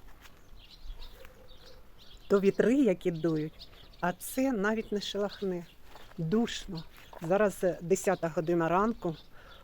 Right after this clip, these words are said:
але вже двадцять шість градусів на градуснику. Я хотіла ще, е, дорізати оці ось помідорчики,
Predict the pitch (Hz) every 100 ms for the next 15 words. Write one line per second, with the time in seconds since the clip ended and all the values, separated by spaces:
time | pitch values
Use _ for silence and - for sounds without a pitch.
0 | - - 165 180 220 196 170 175 202 202
1 | 185 156 175 196 - 196 - 185 185 170
2 | 185 165 151 - - - - 165 170 156
3 | 147 - 180 - 160 - - - - -
4 | - - - - - - - - - -
5 | - - - - - - 180 175 175 -
6 | 175 165 - - 165 - - - - -
7 | 156 165 156 - - - 175 190 180 156
8 | 165 - 160 - 175 - 170 165 - 170
9 | 165 165 226 - - - 156